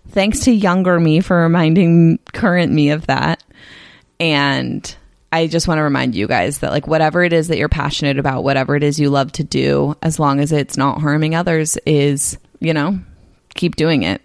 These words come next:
because it'll only bring you joy and it'll only draw the good things in your life towards you. So that's, that's my weird ranty message for the day. I love you guys so much. Thank you.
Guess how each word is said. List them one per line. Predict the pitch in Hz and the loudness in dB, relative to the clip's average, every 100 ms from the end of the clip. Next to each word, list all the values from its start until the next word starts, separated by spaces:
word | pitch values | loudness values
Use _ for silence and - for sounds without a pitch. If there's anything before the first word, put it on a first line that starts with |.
| _ - | _ -6
because | 156 160 143 135 | -4 0 0 0
it'll | 147 135 | -2 0
only | 147 151 | 2 2
bring | 147 147 | 2 2
you | 139 | 0
joy | 139 139 135 131 | 2 0 2 0
and | 147 | 0
it'll | 147 151 | 2 2
only | 98 156 175 | 2 0 0
draw | - 147 135 143 | 0 2 2 2
the | 143 | 0
good | 147 139 131 | 0 -2 0
things | 143 143 - | 0 0 2
in | |
your | 139 113 | 0 0
life | 80 - - - | -2 -4 -8 -12
towards | - - 117 - | -6 -2 -2 -2
you. | - 50 165 - - - | -4 -4 -6 -8 -20 -20
So | - - 156 139 151 - - - - - | -14 -6 -2 0 -2 -6 -16 -18 -16 -4
that's, | 196 294 - | -2 -2 -6
that's | 208 185 285 - | -2 -2 -2 0
my | 294 180 151 - _ _ _ _ _ _ | 2 2 0 -4 _ _ _ _ _ _
weird | 160 160 233 254 269 | 0 2 2 2 2
ranty | 233 202 202 214 220 | 0 0 0 2 2
message | 180 185 185 151 | 2 2 0 -2
for | - 156 | -2 -2
the | 147 | 0
day. | 143 139 | 2 2
I | 131 | 2
love | 165 185 | 2 0
you | 233 240 | 0 2
guys | 208 185 | 2 2
so | 170 151 | 0 2
much. | 147 143 - | 2 2 0
Thank | - 175 190 | -2 -2 0
you. | 185 175 170 170 | 2 2 4 2